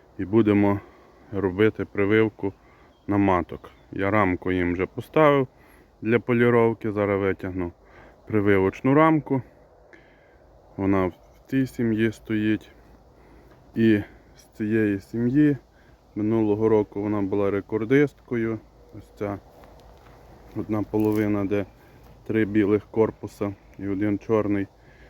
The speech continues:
Вона і цього року, бачу, виривається вперед, серед всіх саме краще носять мед.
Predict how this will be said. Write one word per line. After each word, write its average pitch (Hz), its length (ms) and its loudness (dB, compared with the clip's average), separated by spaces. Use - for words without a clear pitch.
Вона 101 240 0
і 101 60 2
цього 135 340 2
року, 127 280 2
бачу, 117 440 0
виривається 110 800 2
вперед, 110 500 -2
серед 107 240 -4
всіх - 320 -6
саме 107 260 -2
краще 107 440 -4
носять 107 360 -2
мед. 104 280 0